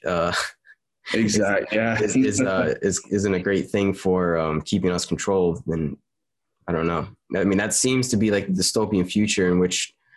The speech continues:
Speaker 1: we're touching upon right now, but, uh,
Speaker 2: Well, that, ex-, exactly. And that, the, the, the question then becomes after that, like, have we truly ever been, uh, ha-, are we still suppressed at this moment? Was the,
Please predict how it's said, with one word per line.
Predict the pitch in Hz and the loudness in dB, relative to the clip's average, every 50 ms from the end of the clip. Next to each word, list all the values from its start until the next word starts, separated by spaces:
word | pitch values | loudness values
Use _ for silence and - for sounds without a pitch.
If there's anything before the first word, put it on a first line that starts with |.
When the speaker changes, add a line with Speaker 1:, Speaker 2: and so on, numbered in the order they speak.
| _ _ _ _ - | _ _ _ _ -6
Speaker 1:
we're | - 92 | -6 -4
touching | - - 113 104 - 107 92 | -4 -4 -4 -2 -2 0 -2
upon | 80 - - 92 87 82 82 | -2 -2 -2 -2 0 0 0
right | 80 80 73 69 | 0 0 0 0
now, | 90 98 98 87 82 78 | -2 -2 -2 -2 -2 -2
but, | 76 76 73 73 71 - - | -2 -2 -2 -2 -2 -2 -4
uh, | - 73 71 69 67 - 107 - | -2 -2 -2 -2 -2 -4 -6 -2
Speaker 2:
Well, | 120 123 117 113 | 0 0 2 4
that, | 120 131 110 | 4 2 2
ex-, | - 92 123 120 117 - - 104 101 - - 82 80 80 | 2 0 0 0 0 0 0 0 -2 -2 0 0 0 2
exactly. | 104 113 117 113 123 120 135 139 135 104 92 | 2 4 4 4 4 2 0 0 0 0 2
And | 95 101 | 2 2
that, | 101 98 92 | 2 2 2
the, | 95 92 | 2 2
the, | 92 107 104 104 | 2 2 2 2
the | 98 110 107 | 0 0 -2
question | 107 - 127 120 113 - 120 113 | -2 0 0 0 0 2 2 2
then | 110 104 104 | 4 4 2
becomes | 104 101 - - 113 110 107 101 | 2 0 0 0 2 2 2 2
after | 104 98 - 107 | 2 0 0 0
that, | 101 110 110 101 | 0 2 2 2
like, | 98 92 90 90 - - | 2 2 0 0 -2 -2
have | - 101 104 104 98 | -2 0 0 2 2
we | 104 104 104 101 101 - - - - - - - - - - _ _ _ _ _ _ _ - | 4 4 4 4 4 4 2 -2 -6 -10 -14 -16 -20 -20 -20 _ _ _ _ _ _ _ -6
truly | - - - - 123 123 120 117 110 110 104 | -4 -2 0 2 4 4 4 6 4 4 4
ever | 104 104 101 92 | 2 2 2 2
been, | 90 90 104 110 120 117 104 92 87 - - - - - - _ _ _ _ _ - | 2 2 2 2 2 4 4 2 2 -2 -4 -12 -20 -20 -20 _ _ _ _ _ -4
uh, | - 92 92 87 82 - - | -2 0 0 2 2 2 2
ha-, | - - - | 0 0 0
are | - 101 101 | 0 0 2
we | 101 107 | 2 2
still | 104 - - 113 110 | 0 0 0 0 0
suppressed | 107 - 107 95 - 117 104 101 - - | 0 0 -2 -2 0 0 0 0 0 -2
at | 98 98 | -2 0
this | 101 101 - - | 0 -2 0 0
moment? | 101 101 113 113 98 80 78 - | 2 2 4 4 4 2 2 0
Was | 95 92 92 - | 0 0 0 0
the, | - 104 95 95 123 135 | 0 2 2 2 2 0